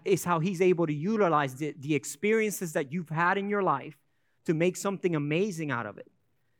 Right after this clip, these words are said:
It's the foundation of the things that God will end up doing through you. Sometimes God is inviting us to use our most painful places for something better.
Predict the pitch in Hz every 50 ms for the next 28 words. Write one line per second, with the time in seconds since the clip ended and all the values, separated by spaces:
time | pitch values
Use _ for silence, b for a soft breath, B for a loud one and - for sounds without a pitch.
0 | _ _ - 156 - - 220 - - 240 202 202 185 165 135 - 180 196 226 226
1 | - - 202 180 175 143 147 156 - - 190 202 185 165 185 160 143 185 180 180
2 | 180 175 160 - 175 190 190 185 190 165 139 - 196 185 180 165 143 - - 202
3 | 220 240 247 220 160 143 - - 170 - _ _ _ _ _ _ _ _ _ -
4 | - 220 233 240 226 - 226 214 196 175 135 127 127 185 202 220 233 233 226 208
5 | 175 196 185 175 156 143 180 202 220 220 220 208 202 208 208 202 - - - _
6 | _ _ _ _ - - 208 196 208 214 190 202 196 190 190 196 196 185 175 -
7 | - - - 220 233 233 240 214 - - 240 226 233 - - 220 220 214 185 -
8 | - 165 160 151 - - 175 165 - - - 185 180 175 - 190 185 185 175 196
9 | 196 185 175 170 -